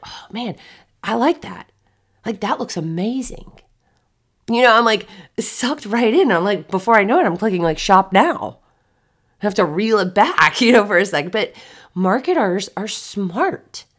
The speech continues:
They are very smart. They wanna make money, and they understand how to play on our unconscious mind. They understand it very,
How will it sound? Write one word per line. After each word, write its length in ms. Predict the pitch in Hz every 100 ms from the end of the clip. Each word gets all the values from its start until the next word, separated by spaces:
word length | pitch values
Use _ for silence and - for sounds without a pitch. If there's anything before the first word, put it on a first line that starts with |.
| _
They 120 | - 311
are 100 | 330
very 580 | 202 - 285 349 381
smart. 560 | 370 - 170 110 - _ _ _ - -
They 120 | 247
wanna 300 | 240 226 311
make 220 | 240 208
money, 500 | 190 185 359 277 - _ - -
and 160 | 233
they 180 | 240 -
understand 840 | - 185 254 311 - - 151 151 151
how 240 | - 131
to 140 | 127 170
play 560 | - 151 127 120 135 -
on 140 | 165
our 180 | 147 139
unconscious 480 | 139 127 113 - -
mind. 260 | 120 - - _ _ _ _ _ _ _ _ -
They 180 | 196 226
understand 800 | 208 190 - - - 170 165
it 280 | 151 - _
very, 800 | - 131 123 170 165 143 127 113